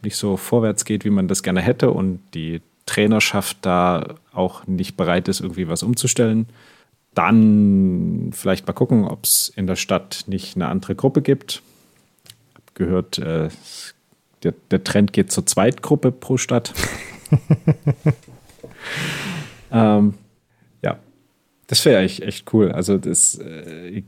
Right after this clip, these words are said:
da gebe ich dir vollkommen recht. Es ist schwierig, keine Fortschritte zu machen, aber es ist leicht, Fortschritte nicht zu sehen.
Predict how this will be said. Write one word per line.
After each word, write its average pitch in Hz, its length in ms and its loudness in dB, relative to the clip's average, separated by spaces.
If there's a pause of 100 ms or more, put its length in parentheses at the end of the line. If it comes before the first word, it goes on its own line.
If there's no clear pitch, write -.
da 101 100 2
gebe 104 140 4
ich 110 60 -4
dir 104 80 -2
vollkommen 92 260 0
recht. - 320 -8 (480)
Es - 240 -2
ist - 340 -2
schwierig, 95 540 0
keine 90 280 0
Fortschritte - 420 -4
zu - 120 0
machen, 95 320 0 (180)
aber 120 300 4
es 113 140 4
ist - 140 -2
leicht, 101 460 0
Fortschritte 107 520 -2
nicht 95 220 -2
zu 98 100 -2
sehen. 92 400 -2